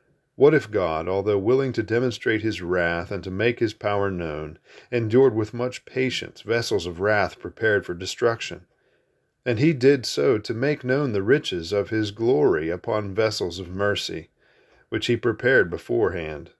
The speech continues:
for glory. Even us, whom he also called,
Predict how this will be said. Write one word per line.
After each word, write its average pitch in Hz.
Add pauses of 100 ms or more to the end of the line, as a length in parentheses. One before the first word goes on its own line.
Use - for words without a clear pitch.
for 95
glory. 92 (640)
Even 98
us, 104 (500)
whom 131
he 117
also 110
called, 101